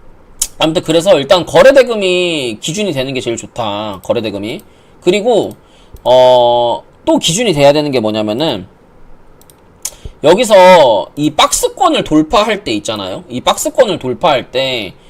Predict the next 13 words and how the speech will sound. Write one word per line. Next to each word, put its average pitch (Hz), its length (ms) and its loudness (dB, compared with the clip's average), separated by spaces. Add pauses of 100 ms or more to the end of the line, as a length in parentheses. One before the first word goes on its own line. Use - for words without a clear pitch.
(400)
그 123 280 -2
이동평균선이 240 920 -2
되게 117 180 -4
중요하거든요. 113 720 -4
이동평균선이. 120 800 -6 (360)
그 185 400 4
이동평균선이 240 720 0
왜 131 160 2
중요하냐면 120 800 -4 (2750)
이동평균선이 160 1300 -4 (640)
뭐냐면은 127 1080 -2
이 214 260 0
모든 220 540 2